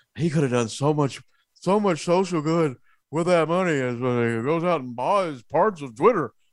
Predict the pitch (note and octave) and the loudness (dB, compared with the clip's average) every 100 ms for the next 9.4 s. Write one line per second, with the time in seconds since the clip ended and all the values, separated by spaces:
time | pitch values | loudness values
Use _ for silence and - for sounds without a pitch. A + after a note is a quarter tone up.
0 | - F#3 A#3 A#3 B3 - - _ - A#2+ | -4 -2 0 0 2 0 -2 _ -12 -12
1 | - E3+ E3 C3 D3 G3+ - A#2 E2+ - | -6 -2 0 0 2 0 0 -2 -2 -8
2 | _ - G#2 G#2+ G2+ G2 A2+ C#3+ - _ | _ -8 0 0 2 0 0 -4 -14 _
3 | _ G#2 G#2 G#2+ G#2 A#2+ - D3+ B2 D3 | _ -2 0 0 -2 -6 -4 -2 0 0
4 | C#3+ C3+ D3 D3 F3 E3+ G#3+ B2 G#2+ G#2+ | 2 2 0 -4 -2 2 2 0 -2 0
5 | G2+ G2+ A#2+ E3+ _ _ _ _ A#2 A#2 | 2 2 2 -4 _ _ _ _ -2 0
6 | A#2+ A#2 A#2+ - F#3+ G#3+ E3 C#3+ - C3 | 0 -2 -6 -4 -2 2 2 0 -4 -4
7 | - C#3 C3 C#3+ D3 C#3 C3+ B2 C3 B2 | 0 0 0 -2 0 0 0 0 0 0
8 | B2 B2 A#2 A#2+ B2 A2 - D3+ A#2+ A2 | 0 0 2 2 2 0 -2 -2 0 0
9 | A2 A#2+ A#2+ | 0 -2 -6